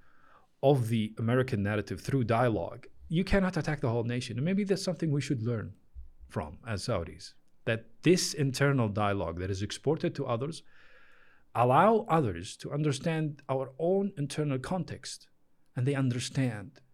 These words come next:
You know, they don't have to adopt our own narrative, our own way of living, but at least they do understand. Now, my question is, do we, are we exporting our own internal dialogue so people can say,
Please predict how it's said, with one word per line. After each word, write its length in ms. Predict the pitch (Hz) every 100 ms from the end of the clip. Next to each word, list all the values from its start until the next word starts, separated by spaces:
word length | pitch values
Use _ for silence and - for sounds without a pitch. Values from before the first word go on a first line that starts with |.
| _
You 120 | 170 190
know, 80 |
they 100 | 185
don't 140 | 220 220
have 180 | 214 -
to 120 | 135
adopt 300 | 110 110 98
our 120 | 82
own 180 | 78 78
narrative, 380 | 82 101 147 110
our 100 | 90
own 160 | 90
way 140 | 82 80
of 100 | 80
living, 300 | 113 139 170
but 160 | 165
at 180 | 180 -
least 180 | 208 -
they 120 | 165
do 180 | 151 147
understand. 600 | 120 104 - 92 80 - -
Now, 100 | 156
my 140 | 151 131
question 340 | 123 - 95
is, 200 | 76 - - _ _ _ _ - - - - 110
do 120 | 110
we, 320 | 101 110 123 - -
are 140 | 101
we 120 | 92 110
exporting 460 | - - 98 98
our 100 | 95
own 320 | 90 92 95 -
internal 340 | 104 98 92
dialogue 480 | 85 82 87 95 107
so 180 | - 107
people 220 | 98 104
can 160 | 101 101
say, 220 | 101 92